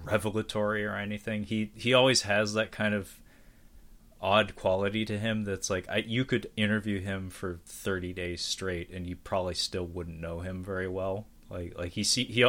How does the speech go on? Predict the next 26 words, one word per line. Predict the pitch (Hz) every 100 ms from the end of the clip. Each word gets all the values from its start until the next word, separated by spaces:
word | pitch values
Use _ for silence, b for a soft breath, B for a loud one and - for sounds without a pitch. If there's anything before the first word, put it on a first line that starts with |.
| -
he | 123
always | 135 131 127
seems | 123 117 107
like | 104 -
there's, | 101 98
there's | 104 90
a, | 90 - -
a | 87 - - - -
barrier | 92 85 78 76 80
or, | 80 80
like, | 82
a |
buffer | 82 90 82 - 80 80
between, | 85 - 87 82 82 b b b b b 78
like, | 76 78 -
interviewer | 95 90 87 85 82
and | 78
subject | - 87 80 78 73 -
or | -
something. | - - - - 107
He, | 98 -
he's | 98 92 - - - - -
mysterious | 101 - - 101 87 78 -
in | 80
that | 76 85
way. | 78 78